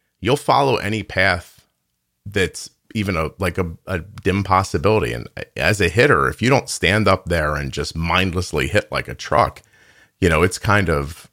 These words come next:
i-, it's hard to get found. So my son has,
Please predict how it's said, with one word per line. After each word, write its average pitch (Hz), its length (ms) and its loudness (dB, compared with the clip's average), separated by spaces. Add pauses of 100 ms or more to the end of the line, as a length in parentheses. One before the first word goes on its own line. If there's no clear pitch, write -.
i-, - 60 -14 (280)
it's - 140 -4
hard 87 220 2
to 80 80 0
get 76 140 -4
found. - 480 -4 (480)
So 90 640 0 (440)
my 101 180 0
son 127 300 0
has, 92 640 0